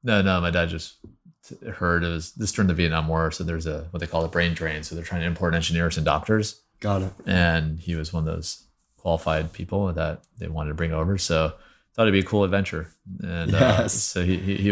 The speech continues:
Speaker 1: he was in it for the adventure, and, uh, then my mom followed. So.
Speaker 2: That's so cool. So, so not tradi-, a-, not traditional in the sense it wasn't an arranged marriage.
Speaker 1: Yeah, they, they, they tend to be on,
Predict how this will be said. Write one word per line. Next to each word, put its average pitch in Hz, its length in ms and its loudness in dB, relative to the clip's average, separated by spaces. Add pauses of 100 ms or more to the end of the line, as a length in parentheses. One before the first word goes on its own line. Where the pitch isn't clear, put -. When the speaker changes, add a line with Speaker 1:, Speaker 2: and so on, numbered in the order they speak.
Speaker 1:
he 117 80 4
was 110 120 8
in 107 100 4
it 95 80 -2
for 101 100 2
the 90 80 2
adventure, 87 400 0
and, 80 180 -2
uh, 82 240 0 (880)
then 82 160 -6
my 80 80 -2
mom 80 200 -2
followed. 87 420 -6
So. 82 300 -6 (960)
Speaker 2:
That's 98 160 -10
so 98 160 -4
cool. 98 280 2
So, 110 380 4
so - 180 2
not 113 320 6
tradi-, 101 380 -4
a-, 113 280 0
not 107 280 0
traditional 101 380 -2
in 98 40 2
the 95 80 0
sense 95 300 -2
it 87 40 -6
wasn't 98 300 0
an 98 60 2
arranged 98 320 2
marriage. 101 440 -2 (100)
Speaker 1:
Yeah, 113 440 6
they, 151 200 2
they, 139 180 6
they 127 180 0
tend 131 220 -2
to 120 40 2
be 107 240 0 (800)
on, 95 300 -2